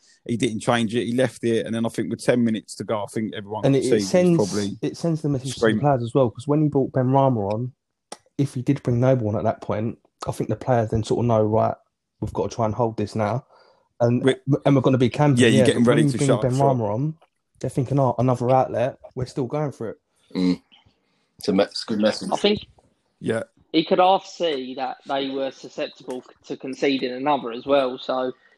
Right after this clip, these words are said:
Speaker 4: it, as much as I wanna stay tight and hold on to what we got, I think he was looking at it from when did he bring him on, about sixty-five. I think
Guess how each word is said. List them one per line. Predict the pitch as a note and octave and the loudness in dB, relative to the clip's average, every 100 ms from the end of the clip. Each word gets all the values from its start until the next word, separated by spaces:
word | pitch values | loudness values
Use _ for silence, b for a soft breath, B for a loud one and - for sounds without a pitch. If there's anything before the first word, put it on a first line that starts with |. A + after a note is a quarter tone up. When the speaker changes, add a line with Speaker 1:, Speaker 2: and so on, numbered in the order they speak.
| _ - | _ -4
Speaker 4:
it, | D3+ - _ _ - | -4 -4 _ _ -6
as | E3 | -2
much | F3 D#3 - | 0 0 0
as | D3 | 2
I | C#3+ | 2
wanna | C#3 C3+ | 2 -8
stay | - C#3+ C#3 | -8 -8 -8
tight | - C#3 | -6 -8
and | C3 | -8
hold | C3+ B2+ | -10 -8
on | C3+ B2+ | -10 -10
to | C#3 | -12
what | B2+ | -12
we | C3 | -8
got, | D3 B2+ B2 | -4 -4 -4
I | - | -8
think | C#3 D3+ C3+ | -6 -8 -4
he | C#3 | -4
was | C3 D3 | -4 -2
looking | D3 C3+ | -4 -4
at | B2 | -10
it | - - - | -6 -8 -6
from | - C#3 C3 B2+ - - - - | -2 -2 -2 -12 -18 -20 -14 -6
when | D3 | -4
did | C3+ | -4
he | |
bring | C3 C#3 | -4 -2
him | C3+ | -2
on, | C3+ B2+ | -4 -4
about | C3 C3 - | -4 -6 -8
sixty-five. | - - C#3+ - C#3+ C#3+ D#3+ - _ _ _ _ - | -14 -14 -14 -4 0 0 0 -6 _ _ _ _ -4
I | C3+ | -2
think | D#3 C#3 | -2 -4